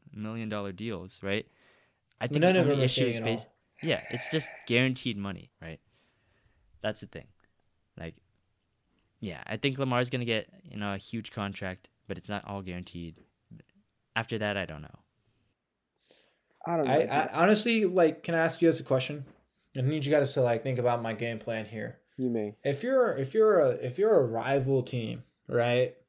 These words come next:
Speaker 2: Like, why would you not make an offer on Lamar?
Speaker 3: That's why I, I don't understand why
Speaker 2: Like,
Speaker 3: the
Speaker 2: especially
Speaker 3: Commanders
Speaker 2: if you're
Speaker 3: pulled
Speaker 2: just
Speaker 3: it.
Speaker 2: like, uh, my, my, my opinion, like, if you're the Steelers, you don't have a quarterback you're paying.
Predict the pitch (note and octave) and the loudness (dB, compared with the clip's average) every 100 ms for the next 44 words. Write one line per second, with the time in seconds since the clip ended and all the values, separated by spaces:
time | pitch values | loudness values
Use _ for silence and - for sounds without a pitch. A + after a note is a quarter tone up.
0 | _ _ _ _ _ - C#3 A#2+ A#2+ C#3+ | _ _ _ _ _ -2 0 2 2 4
1 | G3+ F#3 F3+ C3 B2 C3 B2 A#2 A2+ A#2 | 4 2 2 2 2 0 0 -2 -2 -4
2 | A2+ A#2 A#2 A2+ A2 A2+ A#2 - _ _ | -4 -8 -8 -8 -10 -10 -12 -18 _ _
3 | _ _ _ D#3 F3+ - C#4+ G#3 B2 C#3 | _ _ _ 0 0 -2 -2 4 6 4
4 | - F#3+ F#3+ F#3+ F3+ - D#3+ D3 C#3+ E3+ | 4 -2 0 0 0 -2 -2 2 4 6
5 | F3 A#3 A#3 B3+ - G3+ G3 A2 D3+ C3+ | 8 6 8 4 8 8 10 8 2 2
6 | D#3 D3+ D3+ D3+ E3+ C#3 C#3+ D#3 D#3+ C#3 | 0 2 2 6 6 6 2 2 2 0
7 | C#3+ D#3+ D#3 C#3 - - D#3 D#3+ C#3+ A2+ | 2 2 2 0 -6 -6 -2 2 2 0
8 | - A2+ D#3 D3+ - - C#3+ A#2 A2 G#2+ | -4 -2 0 2 -2 0 2 2 -2 -4
9 | A#2 E3+ E3+ F3 C#3 - C#3+ B2 A2 A2+ | 0 0 2 2 2 2 4 4 0 -6
10 | - A2+ A2+ G#2+ A#2 | -8 -8 -6 -6 -8